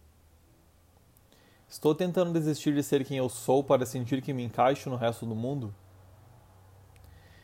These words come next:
E se a única coisa que eu não estou disposto a receber sem julgamentos for eu mesmo?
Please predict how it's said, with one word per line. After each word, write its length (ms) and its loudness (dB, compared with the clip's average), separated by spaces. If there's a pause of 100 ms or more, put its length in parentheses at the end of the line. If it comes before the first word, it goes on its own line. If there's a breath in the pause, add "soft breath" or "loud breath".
(360 soft breath)
E 60 -2
se 140 0
a 40 6
única 260 2
coisa 280 4
que 80 0
eu 40 4
não 100 0
estou 240 2
disposto 400 2
a 40 0
receber 540 2
sem 260 -2
julgamentos 580 0
for 240 2
eu 140 4
mesmo? 440 -2